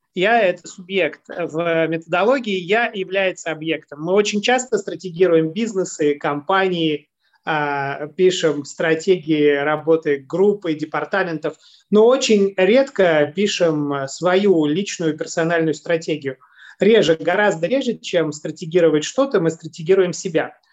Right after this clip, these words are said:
Таким образом, я является объектом с этого момента времени, я является объектом внимания,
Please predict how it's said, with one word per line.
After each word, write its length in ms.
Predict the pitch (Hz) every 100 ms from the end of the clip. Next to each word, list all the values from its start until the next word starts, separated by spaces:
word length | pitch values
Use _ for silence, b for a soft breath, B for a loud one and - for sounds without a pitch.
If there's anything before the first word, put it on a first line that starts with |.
| b b b
Таким 340 | 220 196 220
образом, 560 | 311 320 262 214 208 202
я 340 | 165 240 302
является 640 | 269 208 214 240 240 - 196
объектом 560 | 196 214 190 - 151
с 100 | 147
этого 280 | 180 165 160
момента 440 | 165 165 165 151 156
времени, 500 | 160 147 143 143 143
я 140 | 214
является 880 | 247 208 208 208 196 190 - 156 151
объектом 480 | 143 156 190 - 160
внимания, 680 | 156 190 262 311 262 226